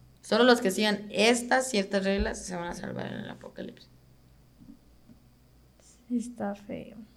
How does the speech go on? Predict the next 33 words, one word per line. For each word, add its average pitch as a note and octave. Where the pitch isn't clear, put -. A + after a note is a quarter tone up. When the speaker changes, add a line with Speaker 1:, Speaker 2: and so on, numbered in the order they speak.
Speaker 1:
Está F3
horrible. A3
Speaker 2:
Y B3+
más B3
los C#4
que C#4
crecieron A3+
ahí A#3+
y, G#3+
pues, G3
les G#3+
hizo A3
saber G#3
que G#3+
no G3+
había G#3
nada G#3
más G3+
en G#3+
el G3+
mundo G#3+
más A3+
que F#3+
ellos. G3+
Speaker 1:
Sí. F3+
Pero F#3+
mira, G#3
en F#3+
el F3
infierno, G#3
el F3
séptimo, D4+
el, E3+